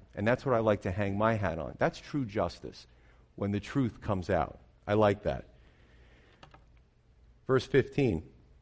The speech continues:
he continues. "He who walks," oh, excuse me, wrong, wrong part. <laughs> "Until the Spirit is poured upon us from on high," God's Holy Spirit, "and the wilderness becomes a fruitful field,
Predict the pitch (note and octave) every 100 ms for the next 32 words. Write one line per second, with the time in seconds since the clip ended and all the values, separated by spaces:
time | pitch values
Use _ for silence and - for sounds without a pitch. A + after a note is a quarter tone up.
0 | _ _ _ _ _ _ - - G#2+ G#2+
1 | - C3+ G2 C2 - - - _ _ _
2 | - - E3+ F3 D#3 C#3+ D3 - - -
3 | _ _ - - _ _ _ G#2+ G#2+ -
4 | C3 F#2 F2+ F#2 F#2+ G#2 G2 - G#2 G2
5 | - F#2+ E2+ F#2 - F#2 - - - _
6 | _ _ _ C#3 C#3 G3 F#3+ F3+ - E3+
7 | E3 D3 C3 - D3 D3+ D3+ - A2+ -
8 | C3+ C3+ A#2+ A#2 - A2+ A2+ A2+ C#3 B2
9 | D#2 F2 B2 - - _ _ _ - -
10 | - F#2 F#2 G2 F#2 A2 - F#2 E2+ G2+
11 | - - - A#2 B2 A#2+ E3 F3+ C#3+ A#2+
12 | - A#2+ - A2 G#2+ G2 - B2+ A2+ G2+
13 | F#2 D3 A#2+ F2+ F#2